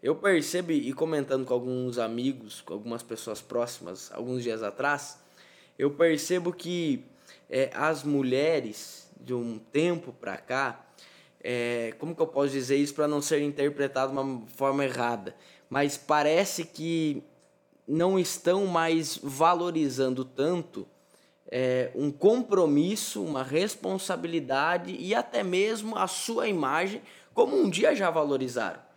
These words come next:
Sabe, é, ao, ao tempo que o homem sempre teve a, aquela visão, né, do homem, do, enfim, e não é um pensamento machista, mas a, eu percebo que as mulheres têm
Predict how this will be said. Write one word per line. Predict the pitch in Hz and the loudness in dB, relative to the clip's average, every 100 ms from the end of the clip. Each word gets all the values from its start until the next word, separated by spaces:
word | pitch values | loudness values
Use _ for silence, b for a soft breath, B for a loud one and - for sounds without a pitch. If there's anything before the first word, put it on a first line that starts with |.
| b b b _ | b b b _
Sabe, | - 202 175 | -2 0 2
é, | 143 120 101 95 - _ _ _ | 0 0 -4 -10 -12 _ _ _
ao, | - 98 165 175 - | -6 0 0 2 2
ao | 170 | 2
tempo | 254 220 - | 2 0 -2
que | 196 208 190 | -6 0 4
o | 165 | 6
homem | 165 254 392 370 320 | 6 6 4 2 2
sempre | - - - | 0 0 0
teve | - 262 269 - | 0 0 0 2
a, | 175 147 | 2 2
aquela | 156 190 196 | 0 2 2
visão, | 170 156 127 170 190 151 | 2 0 4 6 6 4
né, | 147 160 | 4 2
do | 135 123 | 2 4
homem, | 160 196 185 147 131 127 | 6 6 4 2 -2 -4
do, | 123 110 | -6 -6
enfim, | 127 131 170 185 139 B B | -6 -4 0 0 0 B B
e | 135 | 0
não | 165 | 4
é | 196 | 4
um | 196 | 2
pensamento | 196 185 165 165 180 | -2 -2 -2 -2 -2
machista, | 165 147 - 196 208 - | -2 -2 -2 -4 -4 -2
mas | 135 135 131 127 B B B | 0 0 0 -4 B B B
a, | 120 - - | -12 -10 0
eu | 113 113 147 | 2 4 4
percebo | 170 160 185 180 | 4 4 2 -2
que | - 185 | -4 -2
as | 147 151 151 | 2 0 2
mulheres | 160 151 165 190 175 | 2 4 4 4 -2
têm | - 185 175 | -2 -2 -2